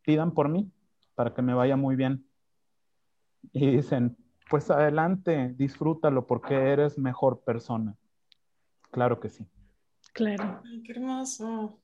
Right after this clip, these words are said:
Speaker 2: <laughs> Sí.
Speaker 1: No, pues es, es, es real, es, eh, es algo que, que, que, que yo creo que no tendríamos por qué ocultar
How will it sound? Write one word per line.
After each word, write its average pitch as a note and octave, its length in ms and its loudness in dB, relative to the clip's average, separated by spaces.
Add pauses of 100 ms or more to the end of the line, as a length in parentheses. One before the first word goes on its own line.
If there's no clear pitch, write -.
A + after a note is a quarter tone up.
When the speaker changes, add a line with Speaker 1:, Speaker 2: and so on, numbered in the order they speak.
(100)
Speaker 2:
<laughs> G#3 1120 4 (760)
Sí. A3 640 2
Speaker 1:
No, G#2+ 160 -10
pues A#2 220 -2
es, A#2 240 0
es, C3 220 -2
es B2+ 180 2
real, A2+ 560 4
es, A#2+ 320 0
eh, C3 240 4
es B2 140 -2
algo C3 260 0
que, A2 400 0
que, A2+ 240 0
que, A2 280 0
que A#2+ 160 0
yo B2 160 2
creo B2+ 300 4
que G#2+ 460 0 (760)
no B2 160 -4
tendríamos C3+ 580 2
por A2 200 -4
qué B2 80 0
ocultar G#2+ 520 -2